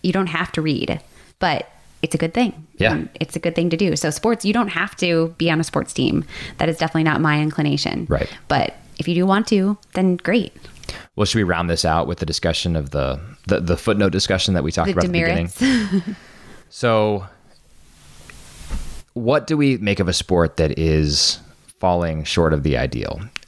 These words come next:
Speaker 2: I guess, first of all, all sports fall short of the ideal, right?
Speaker 1: Definitely.
Speaker 2: Even, even those that we might hold up as the paragons of sport will fall short of the ideal in some way or another.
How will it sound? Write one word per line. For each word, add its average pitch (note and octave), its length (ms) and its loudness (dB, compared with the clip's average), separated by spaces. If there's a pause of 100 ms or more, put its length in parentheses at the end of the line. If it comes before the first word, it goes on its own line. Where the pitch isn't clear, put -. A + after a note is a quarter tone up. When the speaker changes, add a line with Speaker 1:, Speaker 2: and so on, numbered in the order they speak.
(160)
Speaker 2:
I A2+ 60 0
guess, B2+ 180 -2
first D#3+ 240 2
of G2+ 100 -2
all, D#2+ 360 2
all A2 220 4
sports C#2+ 380 -4
fall C2+ 220 0
short C2 260 -2
of - 80 -10
the B1+ 160 -4
ideal, G#1+ 240 -8
right? - 60 -12
Speaker 1:
Definitely. A2 340 0
Speaker 2:
Even, G2+ 320 2
even G2+ 300 2
those F2 380 2
that D#2+ 300 2 (520)
we E2+ 120 2
might D#2+ 280 0
hold D#2+ 240 0
up C#2+ 260 0
as C2 580 -4 (220)
the - 80 0
paragons C2 800 -2 (100)
of C2+ 380 -2 (720)
sport - 640 -2 (840)
will A2 320 2
fall F2 320 0
short E2+ 240 0
of C#2 40 -6
the D2+ 120 0
ideal C2 520 -4
in F2 140 2
some E2 280 2
way C#2 200 4
or A#1 160 -2
another. G1+ 340 -4